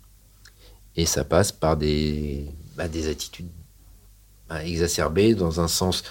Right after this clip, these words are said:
Certains sont hyper timorés, donc ils vont se cacher et puis essayer d'être le plus discret possible. Et d'autres, bah, vont être dans l'excès, euh, de jeu. Par exemple, prenons, euh, Robert Wurtz.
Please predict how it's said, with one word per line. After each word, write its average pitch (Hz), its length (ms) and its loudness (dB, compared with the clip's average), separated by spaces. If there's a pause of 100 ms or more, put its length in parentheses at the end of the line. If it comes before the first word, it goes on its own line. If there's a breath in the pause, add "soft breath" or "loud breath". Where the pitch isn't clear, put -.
(120 loud breath)
Certains - 340 2
sont - 140 2
hyper 98 260 2
timorés, 90 420 0 (600)
donc 85 160 -8
ils 85 80 -6
vont 80 60 -4
se - 60 -8
cacher 92 360 0
et 92 60 2
puis 76 460 -4
essayer 76 420 -4
d'être - 180 -6
le 80 60 -8
plus - 140 -12
discret 76 300 -6
possible. - 340 -6 (340 loud breath)
Et 78 100 2
d'autres, 95 260 6
bah, 78 160 2
vont 78 420 0
être 78 100 2
dans 76 140 2
l'excès, 90 540 2
euh, 76 100 0 (420 soft breath)
de 82 140 2
jeu. 135 300 8 (580 soft breath)
Par 82 80 -2
exemple, 90 260 0 (1040 soft breath)
prenons, 113 360 6
euh, 85 440 4
Robert 82 320 4
Wurtz. - 300 -6